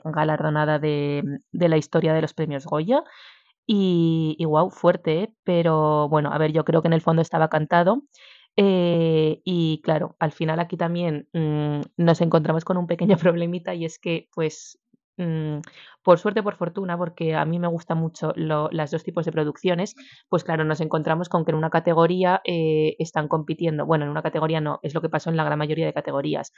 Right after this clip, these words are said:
pues al final estaban compitiendo películas como La Sociedad de la Nieve, que son, eh, producciones multimillonarias, con, eh, películas de súper bajo pro-, eh, presupuesto, eh, películas súper chiquititas que, pues claro, al final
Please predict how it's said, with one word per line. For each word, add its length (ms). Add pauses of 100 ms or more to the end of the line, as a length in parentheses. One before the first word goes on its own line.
(320)
pues 140
al 80
final 180
estaban 260
compitiendo 520
películas 640
como 220
La 80
Sociedad 240
de 80
la 80
Nieve, 220
que 80
son, 240 (160)
eh, 420
producciones 680
multimillonarias, 920
con, 440
eh, 380
películas 480
de 100
súper 300
bajo 200
pro-, 260
eh, 520
presupuesto, 760 (460)
eh, 400
películas 400
súper 220
chiquititas 640
que, 400
pues 440
claro, 180
al 80
final 380